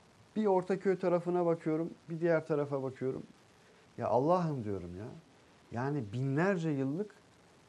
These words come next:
bu şehir düşecekti. Hani her şey bir tarafa, bu şehir, bu şehir, bütün şehirlerden başka bir şehir. Bu şehir düşecekti diyorum. Ee,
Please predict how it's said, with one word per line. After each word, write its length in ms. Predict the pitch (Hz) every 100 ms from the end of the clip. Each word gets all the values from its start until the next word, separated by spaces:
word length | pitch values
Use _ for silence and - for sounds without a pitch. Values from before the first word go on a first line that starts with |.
| - - -
bu 280 | 120 165 247
şehir 540 | - 139 123 196 170
düşecekti. 560 | 131 104 92 87 - 95
Hani 260 | 113 107 - - - -
her 300 | - 196 233
şey 300 | - 175 139
bir 100 | 127
tarafa, 500 | 107 98 - 165 208 -
bu 320 | 117 139 233
şehir, 560 | - 147 131 156 101 -
bu 160 | 147
şehir, 480 | 165 196 190 165 101 - -
bütün 340 | 117 127 - 208
şehirlerden 800 | - 156 175 175 160 135 107 101
başka 360 | 120 - 175
bir 40 | 151
şehir. 440 | - 95 87 - - - - _ - - - 160
Bu 120 | 214
şehir 360 | 190 165 180
düşecekti 560 | 139 120 107 101 - 98
diyorum. 280 | 104 135 214 - - - - - - - - - - - -
Ee, 920 | 120 123 120 120 117 117 113 110 107